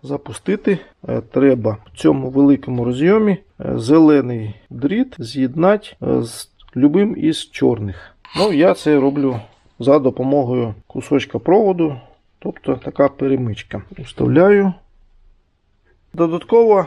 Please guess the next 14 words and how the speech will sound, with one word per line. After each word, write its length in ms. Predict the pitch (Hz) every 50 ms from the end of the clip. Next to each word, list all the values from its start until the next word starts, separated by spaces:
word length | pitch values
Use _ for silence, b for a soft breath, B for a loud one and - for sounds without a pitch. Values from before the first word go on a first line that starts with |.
| -
під'єднав 540 | - 180 170 165 165 147 156 180 190 185 170
лампочку 680 | 147 135 127 120 113 110 110 - - - - 117 104 - -
дванадцятивольтову 920 | 127 139 147 156 143 131 - - 135 135 147 143 - 220 233 220 190 -
п'ятиватну. 880 | - 151 147 - - 151 135 123 139 143 120 117 - - - 110 104 - _ _
Також 480 | - 165 151 139 - 135 120 - -
один 420 | 135 - 127 147 143 131 131 120 107 - - -
провід 380 | - 143 143 135 120 117 113 117 -
на 200 | 131 127 123 117
чорний 540 | 117 - - 196 247 262 240 240 233 214 - _ -
дріт 540 | 185 143 143 135 160 190 196 196 - - - -
і 200 | - 185 196 185
другий 420 | 139 135 160 185 202 180 156 151 139
на 380 | 131 135 143 156 156 139 117 - _ -
жовтий. 480 | 120 120 135 107 107 - - 95 90